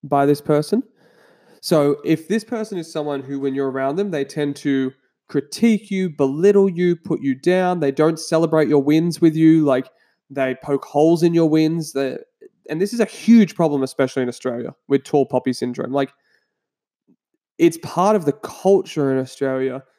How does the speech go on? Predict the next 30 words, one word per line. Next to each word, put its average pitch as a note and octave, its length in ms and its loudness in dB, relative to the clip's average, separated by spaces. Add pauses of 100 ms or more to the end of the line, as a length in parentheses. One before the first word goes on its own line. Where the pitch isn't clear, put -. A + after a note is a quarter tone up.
(220)
to C#3 480 -2
belittle D#3+ 420 0
each C#3+ 160 0
other C3+ 160 -4
and C3 100 -8
to C#3+ 80 -16
joke C3+ 360 -2
about C3 280 -4
each B2 200 -12
other B2+ 280 -6 (500)
as D#3 140 -6
a D#3 40 0
way D3+ 160 2
of C3 120 -4
friendship. C#3 460 -4
And C3+ 80 -4
I C#3+ 60 -4
think G3 240 0
that F#3 100 -2
is C#3 180 -4 (120)
bullshit E3+ 560 0
and C#3+ 160 -4
something C#3+ 280 0
that C3 80 -4
has C3 180 -6
to B2+ 60 -10
change B2 280 -8
in C#3+ 60 -12
the - 80 -10
culture. - 360 -10